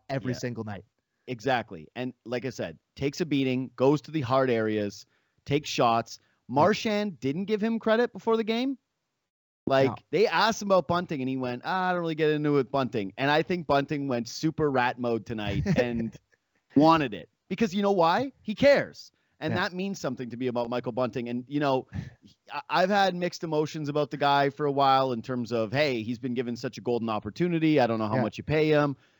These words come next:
Speaker 2: You know, eh, he can't drive his own line. He is, but he's a,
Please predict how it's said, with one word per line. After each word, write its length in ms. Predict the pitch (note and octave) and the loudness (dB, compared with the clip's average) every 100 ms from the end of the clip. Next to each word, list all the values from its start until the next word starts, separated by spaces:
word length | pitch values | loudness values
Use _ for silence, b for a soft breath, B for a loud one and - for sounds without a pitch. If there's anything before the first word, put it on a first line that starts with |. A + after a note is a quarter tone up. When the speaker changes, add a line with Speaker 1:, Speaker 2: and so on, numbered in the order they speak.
| b | b
Speaker 2:
You 120 | C3 | -2
know, 340 | B2+ B2 A#2+ A#2+ | 2 4 4 2
eh, 120 | C#3 C3 | 2 2
he 140 | - C3+ | -4 -6
can't 240 | D3 C3 | -4 -2
drive 200 | B2+ B2 | 2 2
his 120 | A2+ | 2
own 200 | A#2+ A#2 C3+ | 0 0 2
line. 340 | F3+ F3 E3 | 2 2 2
He 140 | B2+ A#2 | 0 0
is, 180 | G2+ F#2+ | -4 -2
but 180 | B2 A2+ | -4 -2
he's 200 | A#2+ G#2+ | -6 -2
a, 100 | A2 | -4